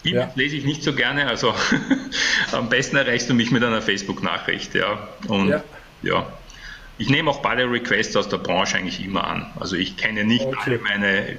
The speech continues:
Speaker 1: ich habe jetzt irgendwie fast fünftausend Freunde, die kenne ich nicht alle persönlich. Muss ich auch nicht, aber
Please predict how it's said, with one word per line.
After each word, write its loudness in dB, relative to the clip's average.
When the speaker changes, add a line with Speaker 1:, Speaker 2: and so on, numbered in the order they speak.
Speaker 1:
ich -4
habe 2
jetzt -4
irgendwie -4
fast -6
fünftausend 0
Freunde, -2
die 0
kenne -4
ich -6
nicht -6
alle -2
persönlich. 0
Muss 6
ich 4
auch 0
nicht, 0
aber 0